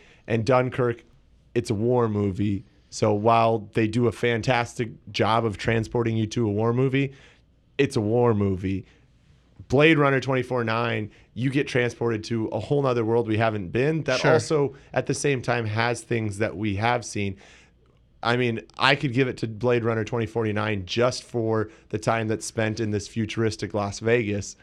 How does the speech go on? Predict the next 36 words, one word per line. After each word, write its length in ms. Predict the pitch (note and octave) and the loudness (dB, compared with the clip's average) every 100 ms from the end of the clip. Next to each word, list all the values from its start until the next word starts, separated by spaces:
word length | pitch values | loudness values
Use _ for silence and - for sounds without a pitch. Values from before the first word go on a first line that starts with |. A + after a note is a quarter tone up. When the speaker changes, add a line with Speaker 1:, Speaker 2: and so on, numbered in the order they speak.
| - | -2
Speaker 2:
Yeah. 240 | C#3 A2+ - - | 0 0 -2 0
Speaker 1:
alone. 760 | G#2+ G2+ C#3+ C#3 A2 G2 G2+ - | 2 4 4 6 2 -2 -6 -6
Speaker 2:
The 80 | C#3 | -8
desert, 760 | - D#3 D3 B2 D3 C#3 C3+ - | 0 2 4 4 4 2 0 -4
ama-, 340 | C3+ B2 C3 D3+ | -2 0 0 0
I 80 | C#3+ | 0
mean, 180 | C3+ B2+ | 0 -2
amazing. 800 | C3+ A#2+ A#2 C3 C3 B2 A2 A#2 | -4 -4 0 0 0 -2 -4 -2
Speaker 1:
Yeah, 180 | F#2 - - - | -2 -4 -16 -2
it's 240 | C3+ C#3 | 0 0
Blade 360 | - C#3 C3+ G2+ | -4 2 2 2
Runner. 300 | G2 F#2+ A#2 - D3 | -4 -8 -14 -2 4
Speaker 2:
Um, 440 | D3+ C#3+ C3+ C3+ | 6 6 4 2
it's 240 | F3+ D#3 - | 2 2 4
definitely 400 | F3+ - D#3 C#3+ | 4 4 0 0
Br-, 220 | B2 C3+ C3+ | 0 -2 0
Blade 280 | C#3 C3+ | 0 2
Runner. 240 | C3 C3 C3 | 2 2 0
One 160 | C#3 | 2
of 80 | D#3+ | 0
the 80 | D#3+ | 0
greatest 480 | A#2 C3+ D3 C#3 - | 0 2 2 0 -2
cinematographers 720 | C#3 C3+ C#3 C3 B2+ C3 A#2+ | -2 -2 0 0 0 -4 -2
of 120 | A#2+ B2 | 0 0
our 140 | B2 | 0
time 360 | - B2+ B2 B2 | -2 -2 0 -2
is 120 | A#2+ | -2
Roger 300 | B2 A#2+ A#2+ | 0 0 0
Deakins, 560 | A2 B2 - B2 A#2 - | -4 -6 -4 -6 -6 -6
and 140 | B2 | -6
he 160 | C#3 C3 | -2 -4
has 180 | G#2+ | -4
never 480 | A#2+ A#2+ B2+ B2 C3 | -6 -2 -2 0 0
won 240 | A#2+ A#2 A#2 | 0 -2 -2
an 80 | A#2+ | -2
Oscar. 580 | A#2 A2+ - B2 A#2+ | -2 -4 -6 -4 -4